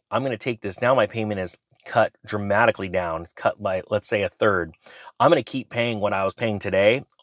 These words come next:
on that bulk money that I borrowed, that hundred grand, and just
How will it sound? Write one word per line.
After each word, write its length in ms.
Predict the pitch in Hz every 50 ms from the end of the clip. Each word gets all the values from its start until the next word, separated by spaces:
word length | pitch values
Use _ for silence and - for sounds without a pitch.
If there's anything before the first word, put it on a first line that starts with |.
| -
on 200 | 107 107 113 117
that 200 | 113 101 98 - _ _ _ _ _ _ _ _ - 95
bulk 300 | 92 113 120 123 117 -
money 300 | 110 110 104 104 104 98
that 120 | 87 90 87
I 80 | 90
borrowed, 340 | 87 85 92 92 87 87 82
that 140 | 80 78 -
hundred 220 | - 107 107 98
grand, 220 | 87 98 98 104 -
and 120 | 95 95
just 160 | 101 95 -